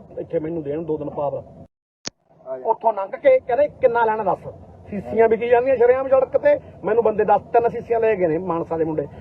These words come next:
ਚਿੱਟਾ ਵਿਕੀ ਜਾਂਦਾ ਇਸੇ ਜੋਗੇ ਪਿੰਡ 'ਚ। ਗਰਕੀ ਜਾਂਦੀ ਹੈ ਜਵਾਨੀ, ਸਰਕਾਰਾਂ ਦੇ ਝੂਠੇ ਦਾਅਵੇ ਨੇ, ਸਰਕਾਰ ਝੂਠ ਮਾਰ ਕੇ ਆਉਂਦੀ ਹੈ ਹਰ ਵਾਰ। ਇਹ ਸਰਕਾਰ, ਆਪਾਂ ਕਿਸੇ ਦੇ ਵਿਰੋਧੀ ਨਹੀਂ, ਕਿਉਂਕਿ ਨਸ਼ਾ ਦੋ ਹਜ਼ਾਰ ਤੇਰਾਂ ਚੌਦਾਂ ਦਾ ਆਇਆ ਹੋਇਆ ਹੈ ਚਿੱਟਾ ਨਸ਼ਾ। ਪਹਿਲਾਂ ਪੁਰਾਣੀਆਂ ਸਰਕਾਰਾਂ ਵੇਲੇ ਆਇਆ,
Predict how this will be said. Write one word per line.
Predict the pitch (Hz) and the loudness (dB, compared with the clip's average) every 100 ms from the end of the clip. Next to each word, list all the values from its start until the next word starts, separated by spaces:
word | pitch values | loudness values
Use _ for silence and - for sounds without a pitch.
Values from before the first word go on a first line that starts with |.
| - - - | -20 -2 2
ਚਿੱਟਾ | 233 208 | 4 4
ਵਿਕੀ | 190 160 156 | 2 0 0
ਜਾਂਦਾ | 151 180 - | 2 2 6
ਇਸੇ | 196 233 226 | 6 6 0
ਜੋਗੇ | 170 147 151 | 0 0 -2
ਪਿੰਡ | 135 - | -2 -6
'ਚ। | 202 - - - - - - - - - - - - - 415 | -8 -12 -16 -20 -20 -20 -20 -20 -20 -20 -20 -20 -20 -2 2
ਗਰਕੀ | 466 - 269 | 2 2 2
ਜਾਂਦੀ | 277 269 | 2 6
ਹੈ | 285 | 4
ਜਵਾਨੀ, | 277 269 269 277 | 4 0 -2 -6
ਸਰਕਾਰਾਂ | - 196 226 233 247 | -6 0 4 4 4
ਦੇ | 254 | 2
ਝੂਠੇ | 285 254 - 240 | 0 -6 4 6
ਦਾਅਵੇ | 233 247 269 | 6 2 0
ਨੇ, | 262 247 - - | -2 -6 -14 -6
ਸਰਕਾਰ | 185 214 254 269 | -4 0 2 2
ਝੂਠ | 214 294 240 | 0 -4 -2
ਮਾਰ | 214 226 240 | 2 4 2
ਕੇ | - 285 | 0 4
ਆਉਂਦੀ | 233 190 190 | 4 4 2
ਹੈ | 165 | 2
ਹਰ | 160 | 0
ਵਾਰ। | 156 143 - - - 233 | 0 -2 -4 -14 2 4
ਇਹ | 294 | 4
ਸਰਕਾਰ, | 247 247 247 240 247 - | 2 -2 2 4 2 2
ਆਪਾਂ | - - 247 | -2 2 -2
ਕਿਸੇ | 269 - 220 | -2 -4 0
ਦੇ | 226 | 2
ਵਿਰੋਧੀ | 185 202 180 | 2 0 -4
ਨਹੀਂ, | 247 | -4
ਕਿਉਂਕਿ | 220 220 | -4 -4
ਨਸ਼ਾ | 247 196 220 - - 180 | -4 -2 -2 -2 -10 -4
ਦੋ | 196 | 0
ਹਜ਼ਾਰ | 202 233 226 | 2 2 0
ਤੇਰਾਂ | - 226 208 196 | -2 0 0 0
ਚੌਦਾਂ | 190 196 | -2 -2
ਦਾ | |
ਆਇਆ | 190 190 | -2 0
ਹੋਇਆ | 170 143 | 0 0
ਹੈ | 147 | -2
ਚਿੱਟਾ | 156 156 143 | -4 -6 -8
ਨਸ਼ਾ। | 131 160 | -8 -8
ਪਹਿਲਾਂ | 214 247 | -6 -6
ਪੁਰਾਣੀਆਂ | 240 202 185 170 | -4 -6 -4 -6
ਸਰਕਾਰਾਂ | 170 175 180 | -4 -6 -2
ਵੇਲੇ | 180 | -2
ਆਇਆ, | 185 | -2